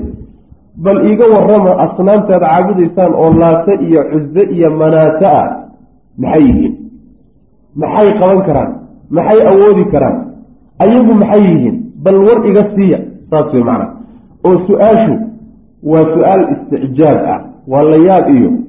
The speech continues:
ixtiqaar, yaraysi. Waana lala yaabayaa iyaga safaahadooda iyo caqli darradooda. Haddana waxaa la liidahayaa oo la quursanayaa waxanay caabudayaan ee magacyahan ay ula baxeen.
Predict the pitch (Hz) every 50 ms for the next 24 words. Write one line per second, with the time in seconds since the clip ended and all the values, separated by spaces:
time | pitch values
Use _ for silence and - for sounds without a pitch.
0 | - - - - _ - - _ - 156 - - - - 165 160 - - 160 147
1 | 131 - - - 113 135 143 151 156 147 - - - - - - - - _ _
2 | _ _ _ _ - 175 190 196 196 202 196 202 202 214 233 226 214 214 - 202
3 | 196 180 180 180 160 170 202 202 196 185 180 - 175 165 175 180 170 170 202 196
4 | 196 180 170 185 170 147 160 160 160 165 156 147 160 170 165 185 190 175 160 127
5 | 107 - - - - - - - - 160 160 160 180 196 220 220 214 220 220 202
6 | 190 180 185 185 180 180 185 208 214 190 180 170 170 175 180 175 - - 160 165
7 | 165 160 160 - 160 160 156 151 151 - - 175 156 127 117 107 - - - -
8 | - 170 165 170 151 139 123 127 127 135 139 143 139 123 120 117 113 - 120 -
9 | - - - - - 135 135 135 143 131 - 139 151 147 131 104 110 113 113 107
10 | 92 - - -